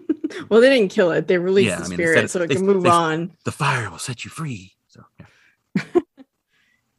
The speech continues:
Speaker 1: So then at the pawn shop, Jay puts a contract in front of Alan, and he's like, "Are you sure about this?"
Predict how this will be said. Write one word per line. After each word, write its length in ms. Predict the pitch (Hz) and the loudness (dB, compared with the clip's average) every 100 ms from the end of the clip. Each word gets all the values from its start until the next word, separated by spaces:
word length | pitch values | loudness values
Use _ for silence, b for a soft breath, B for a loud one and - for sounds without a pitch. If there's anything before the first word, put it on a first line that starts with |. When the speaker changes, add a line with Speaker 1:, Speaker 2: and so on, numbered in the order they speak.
| _ | _
Speaker 1:
So 160 | - 247 | -8 2
then 180 | 269 311 | 4 4
at 80 | |
the 80 | 330 | 4
pawn 300 | - 214 190 | 4 4 4
shop, 480 | 196 180 170 165 - _ _ _ | 2 4 4 4 -2 _ _ _
Jay 260 | - 208 214 | -2 4 6
puts 220 | 220 254 | 6 0
a 40 | 247 | -2
contract 520 | - 185 185 175 170 | 0 0 2 0 -2
in 60 | 180 | -6
front 200 | 180 170 | -4 -2
of 40 | |
Alan, 600 | 98 120 147 147 156 - - | 0 -2 0 -4 -6 -10 -6
and 100 | 165 | -6
he's 120 | 165 | -4
like, 140 | 160 | -4
"Are 80 | - | -2
you 100 | 269 | -2
sure 220 | 311 311 330 | -2 0 2
about 280 | 320 311 | 2 0
this?" 400 | 311 311 311 - | 2 0 0 -6